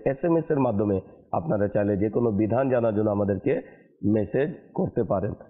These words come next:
সোশ্যাল মিডিয়ার মাধ্যমে যারা দেখছেন, কমেন্টসের মাধ্যমে আপনিও আপনার যে কোনো শরীয়তের বিধান জানার জন্য আমাদেরকে টেক্সট মেসেজের মাধ্যমে, আহ, প্রশ্ন করতে পারেন। পাশাপাশি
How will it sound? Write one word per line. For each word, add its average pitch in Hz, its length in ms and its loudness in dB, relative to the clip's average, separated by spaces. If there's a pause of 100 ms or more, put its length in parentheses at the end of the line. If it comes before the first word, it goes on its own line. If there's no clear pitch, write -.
(200)
সোশ্যাল 120 280 0
মিডিয়ার 120 360 2
মাধ্যমে 151 340 0
যারা 147 180 2
দেখছেন, 139 400 -2
কমেন্টসের 117 460 0
মাধ্যমে 110 460 0 (360)
আপনিও 117 420 2
আপনার 104 340 0
যে 120 120 0
কোনো 147 540 -2 (120)
শরীয়তের 123 420 0
বিধান 110 380 2
জানার 110 280 2
জন্য 107 300 0 (280)
আমাদেরকে 101 500 0
টেক্সট - 440 -6
মেসেজের 151 460 0
মাধ্যমে, 110 420 2
আহ, - 880 -4
প্রশ্ন 113 360 -2
করতে 107 300 -2
পারেন। 113 300 0
পাশাপাশি 117 680 -2